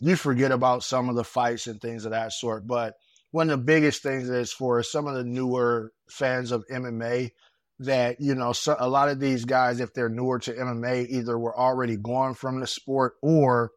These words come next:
were on their way out. So they kinda seen them at the end of their tale of fighting. And if you were not a big champion, a lot of times those names quickly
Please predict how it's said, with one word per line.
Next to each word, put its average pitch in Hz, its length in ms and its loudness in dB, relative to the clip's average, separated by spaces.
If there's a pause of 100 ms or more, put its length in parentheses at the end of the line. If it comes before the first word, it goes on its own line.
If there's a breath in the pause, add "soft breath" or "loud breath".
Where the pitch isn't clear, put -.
(540 soft breath)
were 135 380 4
on 143 200 4
their 135 160 4
way 127 300 0
out. 117 260 0
So 127 140 -4
they 120 160 0
kinda 139 340 -2
seen 143 460 -2
them 117 260 -4 (400)
at 135 140 0
the 123 160 -6
end 139 200 0
of 127 140 0
their 120 220 2
tale 120 720 -2 (340)
of 123 140 2
fighting. 107 680 -2
And 123 320 -4
if 120 220 -8
you 151 180 2
were 147 140 2
not 139 240 2
a 120 80 -2
big 123 460 -2 (340)
champion, 123 800 -4 (340 soft breath)
a 131 80 -2
lot 131 240 6
of 123 80 -4
times 120 420 -2
those 120 300 -2
names 123 540 -6
quickly 117 720 -4